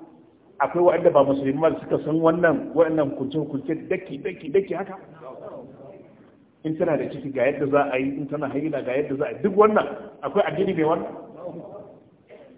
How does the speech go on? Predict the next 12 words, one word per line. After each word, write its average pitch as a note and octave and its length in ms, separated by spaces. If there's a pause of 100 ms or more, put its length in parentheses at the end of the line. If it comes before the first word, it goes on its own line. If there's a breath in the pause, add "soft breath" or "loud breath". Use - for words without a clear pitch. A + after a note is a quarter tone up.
Kenan G3+ 240
mu G#3 140
san G#3 160
cewa G#3 160
muna F3+ 240
cikin D#3+ 160
ni'ima. D#3 260 (1300)
Kuma G3 240
mu F3 160
girmama G3 420
wannan D#3+ 300
ni'ima. E3+ 480